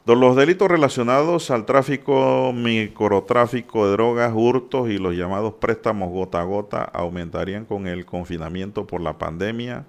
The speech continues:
y yo diría por la gran necesidad económica que tiene la población. Lo primero lo aseguró el subcomisionado de la Policía Nacional, Raúl Julio. Dijo, "Consideramos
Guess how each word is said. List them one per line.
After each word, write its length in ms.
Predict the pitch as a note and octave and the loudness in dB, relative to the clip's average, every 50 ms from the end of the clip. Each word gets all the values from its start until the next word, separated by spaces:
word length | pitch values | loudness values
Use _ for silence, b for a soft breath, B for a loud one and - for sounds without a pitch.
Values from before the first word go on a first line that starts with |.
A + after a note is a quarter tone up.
| _ _ _ _ _ _ _ _ _ _ _ _ _ _ _ _ _ _ _ - E2+ | _ _ _ _ _ _ _ _ _ _ _ _ _ _ _ _ _ _ _ -20 -12
y 60 | F2 | -8
yo 140 | E2+ F2+ F#2 | -6 -6 -4
diría 260 | F#2 F#2 G2 G2+ F#2+ | -4 -4 -6 -6 -8
por 400 | F#2+ - - A#2 B2 B2 B2 A2+ | -10 -10 -6 -4 -2 -2 -2 -2
la 160 | G#2 F#2 F2 | -2 -2 -2
gran 320 | E2+ E2+ F2+ F#2+ G2 G2 F#2+ | -2 -2 -2 -4 -6 -6 -8
necesidad 800 | F#2 F2 - - D2+ - - - D#2 D#2+ F2 F2 F#2 - - F2 | -8 -10 -8 -10 -12 -12 -12 -12 -10 -8 -6 -6 -6 -6 -8 -14
económica 640 | E2 - - D#2 D#2+ E2+ F2 F2+ F#2 E2 E2+ D#2 | -14 -12 -12 -12 -10 -10 -10 -10 -10 -10 -10 -10
que 80 | D2+ D2+ | -10 -10
tiene 260 | D2 D#2 D#2+ F2 E2+ | -12 -12 -12 -10 -10
la 120 | E2 D#2 D2 | -10 -10 -12
población. 800 | - - D#2 D#2 D2+ D2+ D#2 D2 - - G#2 G#2 F2+ D2+ C#2 C2+ _ _ _ _ _ _ _ _ _ _ _ _ _ _ _ _ _ _ b b b b b b b b b b b b _ - | -12 -12 -12 -10 -10 -10 -12 -14 -10 -8 -8 -8 -8 -8 -12 -18 _ _ _ _ _ _ _ _ _ _ _ _ _ _ _ _ _ _ b b b b b b b b b b b b _ -6
Lo 160 | F#2 F#2 - | -6 -4 -2
primero 360 | G2+ G#2+ G#2+ B2 C3 D3 C#3+ | -2 -2 2 2 2 2 2
lo 160 | C3 A#2 A2 | 2 2 2
aseguró 400 | G2 F2+ - G2+ F#2 F#2 F#2 G#2 | 2 0 -2 -4 -4 -4 -2 -4
el 80 | G#2+ G2+ | -4 -6
subcomisionado 640 | - C3 - - C3+ A#2+ G2+ - - G2 G2 G#2 G#2+ | -6 -12 -8 -8 -6 -6 -6 -6 -6 -6 -4 -2 -2
de 60 | G#2 | 0
la 140 | F#2+ F2+ D#2+ | -2 -2 -4
Policía 380 | - E2 E2 D#2 - - F#2+ F2+ | -4 -8 -8 -8 -8 -6 -6 -6
Nacional, 560 | F#2 F2+ - - D#2 D#2+ E2+ F2 F#2+ F#2+ F2 | -6 -8 -8 -10 -10 -8 -6 -6 -8 -8 -8
Raúl 600 | E2 E2 D#2+ E2+ F2 F#2 F#2+ F2+ E2 D#2 D2+ C#2+ C#2 | -6 -4 -4 -4 -4 -4 -6 -8 -8 -10 -12 -12 -10
Julio. 380 | D#2 A#2 A#2 A2 G#2+ A2 B2+ D#3 - _ _ _ _ _ _ _ _ b b b b b b b b b b b b b b b | -6 -4 -4 -4 -4 -6 -8 -8 -12 _ _ _ _ _ _ _ _ b b b b b b b b b b b b b b b
Dijo, 380 | - F#2 F#2 F#2+ G#2 A2 G#2+ - | -12 -10 -8 -6 -6 -6 -6 -6
"Consideramos 680 | G2 F2+ F2 - E2 E2 E2 F2+ F#2+ G#2 G#2 G#2 G#2 | -8 -8 -8 -6 -6 -6 -4 -4 -4 -4 -6 -8 -8